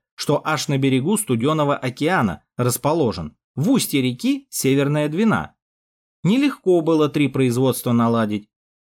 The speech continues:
Просто нет там лишних людей. Одно название, что город. Вот монастырей да храмов много. Люди же простые все летом на промысел уходят. Кто рыбу ловить, кто за моржовым зубом. Пришлось и детей подключать, и баб.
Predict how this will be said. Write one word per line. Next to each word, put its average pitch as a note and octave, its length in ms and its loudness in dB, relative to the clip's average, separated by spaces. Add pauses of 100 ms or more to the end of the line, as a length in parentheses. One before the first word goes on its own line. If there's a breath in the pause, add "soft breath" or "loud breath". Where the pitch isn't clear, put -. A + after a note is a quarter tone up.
Просто B3 340 -2
нет C4+ 280 0
там C#3 180 0
лишних D3 400 -2
людей. D3+ 420 -2 (380)
Одно C4 300 -2
название, C#4 500 0
что D#3 240 -2
город. B2 380 -2 (460)
Вот F3 260 0
монастырей D#3 560 0
да B2 140 0
храмов G#3+ 580 -2 (120)
много. A2 640 0 (480)
Люди F#3+ 340 2
же B2+ 140 0
простые B2 520 -2
все C4 240 -2
летом A3+ 440 -2
на F3+ 180 0
промысел C3+ 540 -2
уходят. F2+ 460 -6 (280)
Кто D4+ 200 0
рыбу F#3+ 280 2
ловить, D#3 380 0 (160)
кто C4+ 200 -2
за E3+ 120 0
моржовым C3 540 0
зубом. G#2 440 -4 (500)
Пришлось F#3+ 480 -2
и D#3+ 40 0
детей C#3 360 0
подключать, D#3 680 -4
и F#3+ 120 -2
баб. G2+ 340 -4